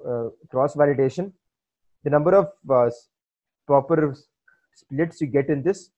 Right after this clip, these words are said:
cross validation va-, value. Then you pass the pipeline to the cross validation score results.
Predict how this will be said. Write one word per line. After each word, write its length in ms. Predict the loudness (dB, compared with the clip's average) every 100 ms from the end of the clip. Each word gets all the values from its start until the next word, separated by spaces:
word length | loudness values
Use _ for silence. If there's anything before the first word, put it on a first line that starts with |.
| _
cross 200 | -2 0
validation 580 | -2 -2 -2 -4 -8 -6
va-, 280 | -4 -4 -8 -8
value. 360 | -4 -2 -2 -4 _ _ _ _ _ _
Then 320 | -2 0 0 -4 _ _ _ _
you 80 | -6
pass 300 | 4 4 6
the 100 | 2
pipeline 560 | 4 4 4 0 -2 -2 _ _ _ _ _ _ _ _ _ _ _ _ -8
to 60 | -4
the 80 |
cross 280 | 0 0 2
validation 440 | 2 2 0 -2 -8
score 260 | -6 -4
results. 420 | -2 -2 -4 -8